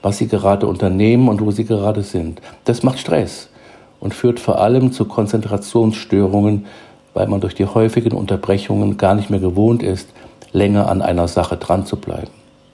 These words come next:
Eine große Herausforderung dieses Jahrhunderts wird es sicherlich sein, die Menschen an den stressfreien Umgang mit all diesen Wunderwerken zu gewöhnen.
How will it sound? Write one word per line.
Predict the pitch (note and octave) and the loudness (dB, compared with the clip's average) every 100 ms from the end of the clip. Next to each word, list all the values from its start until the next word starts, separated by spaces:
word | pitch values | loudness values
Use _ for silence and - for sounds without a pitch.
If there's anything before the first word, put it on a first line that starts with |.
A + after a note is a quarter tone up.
| _ _ _ _ _ _ _ _ _ _ _ _ _ _ _ | _ _ _ _ _ _ _ _ _ _ _ _ _ _ _
Eine | A#2 A#2+ | 2 2
große | - E3 F3 | 4 4 4
Herausforderung | B2+ F#2+ G2 C3 - C3+ C3+ B2+ | 4 6 4 2 0 2 4 2
dieses | A#2+ A2+ A2+ | 2 2 2
Jahrhunderts | G2+ A#2 B2+ B2+ A#2+ | 2 4 4 4 2
wird | A2 | 0
es | G#2+ G2 | 0 -2
sicherlich | A#2 A#2 G#2 G2 | -2 0 0 -2
sein, | G2 G2+ A2+ A2+ - - - _ _ _ | 0 0 0 -4 -14 -20 -20 _ _ _
die | - | 0
Menschen | G2+ G2+ B2+ B2+ C#3+ | 2 4 4 2 0
an | - | 2
den | G2 | 0
stressfreien | F#2 - G2+ A#2+ - G#2 G2 | -2 -2 -2 -2 0 2 2
Umgang | G2 G2+ A#2 A#2 A#2 | 2 2 2 4 4
mit | G#2+ G#2 | 2 2
all | F2+ A2 | 2 2
diesen | G#2+ G2+ G2 | 2 0 -2
Wunderwerken | G2+ A2 G#2+ G2 F#2+ F#2 - F2 | 2 2 2 2 0 -2 -4 -6
zu | - | -4
gewöhnen. | G2+ E2+ D#2+ E2+ E2 | -4 -2 -6 -6 -10